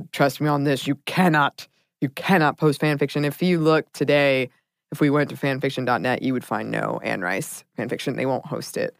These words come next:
And fan fiction is frequently looked down upon, mostly because of some high-profile ones being made into books and movies that are also generally looked down upon. But either way, its popularity is growing. Even Amazon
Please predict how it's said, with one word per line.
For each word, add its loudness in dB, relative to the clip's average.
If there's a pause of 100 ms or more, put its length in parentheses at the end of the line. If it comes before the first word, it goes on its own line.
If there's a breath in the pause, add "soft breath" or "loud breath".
(340)
And 0
fan 2
fiction 2
is 2 (240)
frequently 2
looked -2
down 2
upon, -2
mostly 0
because -2
of -2
some -2
high-profile 0
ones -4 (320)
being 4
made 4
into 2
books 2
and 0
movies 2
that 2
are 4
also 0
generally -4
looked -8
down -2
upon. -8 (420 soft breath)
But 2
either 4
way, 2
its 0
popularity 4
is 4
growing. 2
Even 2
Amazon 0